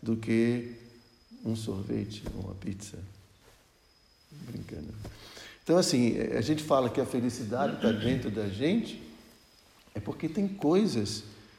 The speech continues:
dentro da gente. Então, quando a gente fala dentro da gente, não é o sangue, não é os ossos, não é a carne. É o que a gente pensa, o que a gente sente, o que a gente, o que a gente tem verdadeiramente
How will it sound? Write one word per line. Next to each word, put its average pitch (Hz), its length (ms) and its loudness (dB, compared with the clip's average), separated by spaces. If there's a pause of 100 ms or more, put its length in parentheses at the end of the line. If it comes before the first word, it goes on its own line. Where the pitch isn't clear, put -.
(380)
dentro 151 340 8
da 113 200 4
gente. 101 260 -2
Então, 117 140 0
quando 120 160 2
a - 20 4
gente 135 140 -4
fala 120 220 4
dentro 120 220 0
da 113 140 2
gente, 131 240 -2
não 170 140 4
é 180 80 6
o 160 80 6
sangue, 131 720 4
não 101 200 0
é 127 240 6
os 104 240 2
ossos, 117 540 4
não 104 100 0
é 117 100 2
a 175 80 0
carne. 120 460 0 (600)
É - 60 -2
o 113 60 2
que 110 100 -4
a 113 40 2
gente - 240 -4
pensa, 120 520 -2
o 92 40 -6
que - 120 -8
a - 20 -4
gente 98 240 -6
sente, 123 540 -4
o - 40 -8
que - 120 -12
a - 40 -8
gente, 107 380 -4
o - 1120 -18
que - 60 -2
a 117 40 0
gente 120 220 -4
tem 175 380 8
verdadeiramente 117 840 4